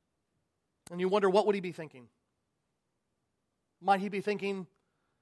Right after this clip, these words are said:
"Man, I'm not sure I should have done that. I'm not sure I should have trusted that guy. W-, was this all worth it?"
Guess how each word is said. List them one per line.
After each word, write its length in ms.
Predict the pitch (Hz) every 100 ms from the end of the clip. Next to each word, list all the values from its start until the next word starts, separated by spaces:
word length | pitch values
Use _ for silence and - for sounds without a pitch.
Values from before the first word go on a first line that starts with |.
| _ _
"Man, 120 | 165
I'm 60 | 170
not 140 | 170
sure 140 | -
I 60 | 165
should 120 | 175
have 60 | 156
done 180 | 165 165
that. 200 | 160 - _ _ _ _ _ _ _ _ _ _ _ _ _ _ _ -
I'm 80 |
not 120 | 160 170
sure 140 | 180
I 20 |
should 120 | 160
have 80 | 165
trusted 320 | - 180 165
that 160 | 165 151
guy. 320 | 165 156 151 _ _ _ _ _ _ _ _ _
W-, 140 | 180 170
was 100 | 151
this 160 | 196
all 240 | 226 196 185
worth 280 | 185 196 208
it?" 280 | 196 -